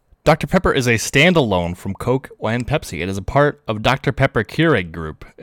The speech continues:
which does have some warehouse partnerships with Pepsi Company, but is a separate business entity from them. So I think it, it's kinda like on a, if you have Coke products and you want Doctor Pepper, you just gotta reach out to Doctor Pepper and be like, "Hey, can we sell your soda here?"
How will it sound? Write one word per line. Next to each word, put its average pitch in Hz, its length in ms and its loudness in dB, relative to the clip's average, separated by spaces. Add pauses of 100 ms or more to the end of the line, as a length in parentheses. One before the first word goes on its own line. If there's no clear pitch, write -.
which 104 300 -8
does 127 200 0
have 135 240 2
some 117 200 -2
warehouse 123 360 2
partnerships 98 500 -8
with 95 140 -10
Pepsi 175 340 0
Company, 90 400 -4 (340)
but 104 120 -4
is 92 260 -4
a 104 60 -8
separate - 460 -2
business 120 380 -2
entity 78 360 -14
from - 220 -14
them. - 360 -16
So - 160 -14
I 90 40 -8
think 104 200 -10
it, 95 180 -8
it's - 140 -14
kinda 104 180 -6
like 98 160 -6
on 92 120 -4
a, 87 120 -6 (680)
if 101 120 -8
you 110 60 -2
have 110 140 0
Coke 123 180 -2
products 117 280 -2
and - 60 -6
you 110 40 -2
want 110 160 -2
Doctor 113 180 -6
Pepper, 120 220 -2
you 98 60 -2
just 95 80 -6
gotta 92 120 0
reach 95 160 -2
out 101 120 0
to 95 60 -8
Doctor 92 220 -6
Pepper 104 240 -6
and 92 80 -6
be 87 80 -4
like, 87 160 -4
"Hey, 101 160 -6
can 90 120 -10
we 85 100 -6
sell 90 160 -8
your 78 120 -6
soda - 220 -6
here?" - 280 -14